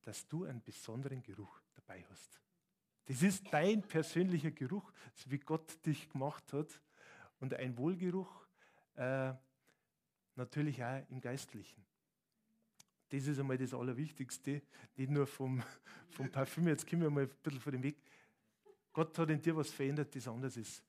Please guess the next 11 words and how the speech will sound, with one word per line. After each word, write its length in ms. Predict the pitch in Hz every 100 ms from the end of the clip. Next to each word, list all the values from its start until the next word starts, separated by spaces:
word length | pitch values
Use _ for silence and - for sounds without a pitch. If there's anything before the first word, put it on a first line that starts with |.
| _ -
Und 80 | 127
das 120 | 120
sehen 160 | 135 143
die 100 | 120
Menschen. 400 | 107 113 - 101
Und 540 | _ _ _ _ -
das 120 | 117
sehen 160 | 147 165
die 80 | 165
Menschen, 400 | 143 165 - 147
dass 400 | 143 139 -